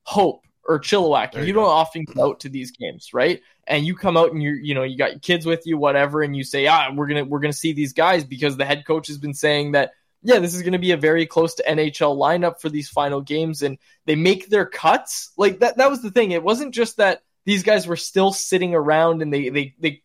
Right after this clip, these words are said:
Speaker 1: could go in the lineup and blah, blah, blah. It was the fact that those players got cut and then recalled. I understand why people are upset about it. I'm not saying it's right or wrong. Like,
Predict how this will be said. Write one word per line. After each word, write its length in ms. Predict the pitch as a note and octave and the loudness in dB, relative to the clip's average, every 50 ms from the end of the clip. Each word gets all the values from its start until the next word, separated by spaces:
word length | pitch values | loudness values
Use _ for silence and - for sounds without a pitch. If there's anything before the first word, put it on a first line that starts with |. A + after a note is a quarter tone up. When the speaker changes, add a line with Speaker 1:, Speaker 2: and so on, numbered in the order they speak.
| _ - D#3+ | _ -20 -6
Speaker 1:
could 200 | - B3+ B3+ B3 | -2 -2 0 2
go 80 | A#3 | 0
in 80 | A3+ A3 | 0 2
the 60 | G#3 | 4
lineup 280 | G3+ G3 G3 G3 F#3 F3+ | 4 4 4 2 0 -2
and 100 | E3+ D#3+ | 0 0
blah, 100 | E3 E3+ | 0 0
blah, 120 | D#3+ E3 | 0 0
blah. 220 | D#3+ E3 E3+ E3 D#3+ - _ _ _ _ _ | 2 4 4 4 2 -2 _ _ _ _ _
It 100 | - A#3+ | 0 2
was 100 | A#3+ B3+ | 2 2
the 80 | B3+ C#4+ | 2 0
fact 240 | - C#4 D4+ D4 - | 0 -2 -2 -2 -4
that 100 | B3 G#3+ | 0 2
those 180 | A3+ A3+ A3 | 2 2 2
players 300 | A3 A3+ A3+ G#3 G#3 F#3 | 2 2 4 4 2 2
got 260 | - G3+ F3 - _ - | 2 0 0 0 _ -6
cut 380 | - - C4 A#3+ F#3+ D#3+ - _ _ _ _ _ _ - | -2 2 4 4 4 2 0 _ _ _ _ _ _ 2
and 180 | F#3 F#3+ G3 | 2 2 2
then 160 | G#3+ G#3+ G3 | 2 0 0
recalled. 720 | F3 E3 F#3+ G3 F3 - - - D#3 D#3 D#3+ F3 F#3 F#3 - _ _ _ _ _ _ _ _ _ _ - | 0 0 -2 -2 -2 -4 0 2 4 6 6 4 2 0 -4 _ _ _ _ _ _ _ _ _ _ 2
I 160 | E3 G#3+ A#3+ | 4 6 8
understand 640 | B3 B3 A#3 G#3+ - - - F3+ D#3+ D#3+ E3+ D#3+ D3 | 6 6 4 0 -4 -2 0 2 2 4 2 2 2
why 160 | D#3+ C#3 C3+ | 2 2 2
people 320 | B2+ D#3 C#3+ C#3 C3 C3+ | 2 0 -2 -2 0 0
are 120 | C3 B2 A#2+ | 2 2 2
upset 340 | A#2 - - - C3+ C3 | 0 -2 -2 0 0 0
about 200 | B2 A#2+ B2 A#2+ | 0 0 -2 0
it. 40 | A#2+ | 2
I'm 160 | C3 C#3+ D3+ | 2 2 2
not 200 | E3 F3 F3+ F3 | 2 2 0 0
saying 460 | - - - D#3 D#3 D#3+ E3+ F3+ F3 E3+ | -2 -2 0 2 2 2 2 0 0 -4
it's 160 | D#3 - - | -6 -2 0
right 180 | D3 D3 D3+ | 2 2 4
or 100 | D#3 C#3+ | 2 2
wrong. 340 | C3 C3+ C#3 D#3+ F#3 G#3 G3+ | 2 2 4 4 4 2 0
Like, 240 | F3 D#3 C#3+ - _ | 0 -2 -2 -4 _